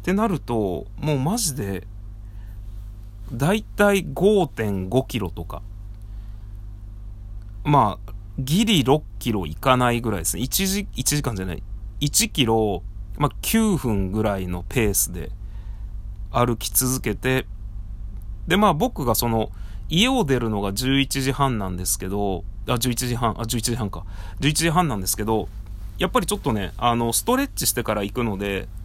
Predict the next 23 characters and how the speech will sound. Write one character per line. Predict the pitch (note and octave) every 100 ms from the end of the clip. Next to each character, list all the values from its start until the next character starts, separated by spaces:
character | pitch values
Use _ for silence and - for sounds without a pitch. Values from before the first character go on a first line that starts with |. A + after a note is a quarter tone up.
| -
そ | -
の | C3+ -
家 | F#3 C4
を | E3+
出 | A2
て、 | G2+
僕 | A3+ C4+
の | C#3+
ル | B2+
ー | C#3+
テ | -
ィ | C#3
ン |
が | G2
で | F2+
す | -
ね、 | F2 - - - - -
え、 | A#2+ -
家 | C#3 G#3
を | A#3 B2
出 | A2 G#2+
ま | A2
す。 | - -